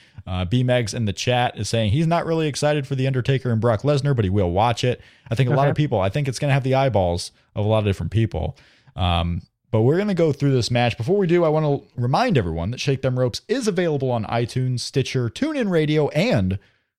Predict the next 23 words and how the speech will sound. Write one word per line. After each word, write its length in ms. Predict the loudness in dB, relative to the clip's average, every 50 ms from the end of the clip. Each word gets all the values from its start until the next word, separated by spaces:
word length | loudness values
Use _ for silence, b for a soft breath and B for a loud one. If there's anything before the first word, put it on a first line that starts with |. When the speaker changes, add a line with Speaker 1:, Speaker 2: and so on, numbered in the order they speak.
| _
Speaker 1:
the 100 | -4 -2
important 500 | -2 -2 -2 -2 -4 -4 -4 -6 -10 -10
TuneIn 500 | -8 -4 -2 -2 0 0 -2 -2 -4 -4 -4
app, 400 | -4 -2 -2 -4 -6 -8 _ _ _ _ _ -8
ladies 260 | -6 -4 -4 -4 -4
and 100 | -4 -4
Speaker 2:
Hmm. 40 | -4 -4
Speaker 1:
gentlemen. 380 | -4 -4 -4 -6 -6 -8 -10 -12 B B B B
Uh, 80 | B -6
YouTube, 480 | -4 -2 0 -2 -2 -2 -2 -2 -2 0
Downcast, 720 | -2 -2 -2 -2 -2 -2 0 0 0 0 -2 -4 -6 _ b b b b b
all 160 | 0 0 0
of 80 | 0 0
our 100 | -2 -2
subscription 500 | -2 -6 -8 -6 -6 -6 -6 -4 -4 -2
info 360 | -2 -2 -2 -2 -2 -2 -2
can 120 | -2 -4
be 80 | -4 -4
found 380 | -2 -2 -2 0 0 0 -2 -2
at 180 | -2 -4 -6
voices 520 | -4 -4 -2 0 0 -2 -2 -4 -4 -6 -6
of 260 | -4 -4 -4 -2 -2
wrestling 600 | 0 0 0 0 -2 -4 -4 -4 -4 -4 -4 -8